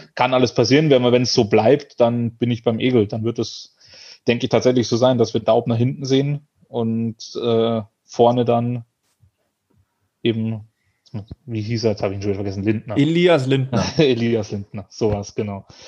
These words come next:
Speaker 1: Nein, dass wir Lindner dann vorne sehen und, ähm, mir ist es ehrlich gesagt auch lieber, wenn ich einen erfahreneren, und das ist Maxi Daubner, trotz seines jungen Alters, äh, ist erfahren,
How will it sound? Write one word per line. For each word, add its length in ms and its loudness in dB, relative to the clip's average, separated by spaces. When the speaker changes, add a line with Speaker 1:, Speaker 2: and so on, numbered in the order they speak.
Speaker 1:
Nein, 140 2
dass 100 2
wir 80 4
Lindner 240 2
dann 140 2
vorne 260 4
sehen 240 2
und, 500 -4
ähm, 500 0
mir 80 0
ist 60 2
es 140 0
ehrlich 280 0
gesagt 260 0
auch 80 0
lieber, 240 2
wenn 100 0
ich 180 -6
einen 440 -4
erfahreneren, 1080 2
und 160 -14
das 80 -4
ist 140 0
Maxi 280 -2
Daubner, 320 2
trotz 220 -2
seines 240 -4
jungen 220 -4
Alters, 580 -2
äh, 260 0
ist 120 -4
erfahren, 500 -2